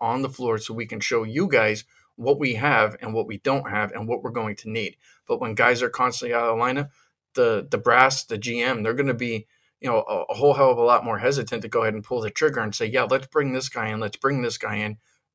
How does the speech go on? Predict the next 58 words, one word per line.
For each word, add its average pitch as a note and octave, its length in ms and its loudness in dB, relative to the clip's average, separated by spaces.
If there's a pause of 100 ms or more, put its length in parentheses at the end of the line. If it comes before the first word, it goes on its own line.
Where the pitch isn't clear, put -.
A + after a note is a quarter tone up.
not C3 380 2
knowing B2 380 0
if - 180 -6
it's - 140 -12
going G2+ 260 -10
to - 120 -14
work. G2+ 260 -2
At A#2+ 100 -8
least C#3 240 -4
if, B2 180 -4 (280)
if B2 120 -8
the A2+ 120 0
head A#2 220 0
coach A#2+ 260 0
and A#2 100 -6
the G2+ 60 -6
players A2 340 0
are G#2+ 80 -2
all G#2+ 160 0
on G2 80 -4
board A#2+ 240 -2
saying, G#2+ 260 -6
"Yeah, A#2+ 220 2 (300)
you B2 80 -6
know, A2 80 -2
let's A#2 240 0
make A#2+ 240 -2
a, G#2+ 100 -6 (140)
an A2+ 100 -6
addition A2 400 -4
here, A2 140 -4
an G#2 100 -6
addition G2+ 380 -8
here, A#2+ 400 2 (420)
because A2+ 400 -2 (160)
we B2+ 240 -2
know A#2+ 160 4
that A2+ 160 2
this A2+ 220 -8
is G#2 60 -12
going G#2+ 260 -2
to G#2+ 80 -6
work C3 260 0
and A#2 100 -2
there's G#2 140 -4
a G#2+ 60 -4
lot G#2+ 180 0
more A2+ 120 -8
confidence G#2+ 440 -6
behind C3+ 400 -4
that," A2 240 -2 (380)
then C3 200 2
I A#2+ 80 0
think A#2+ 220 -4
the A#2+ 60 -8
G A#2 280 -4
Ms A2+ 200 -4
are, A2 100 0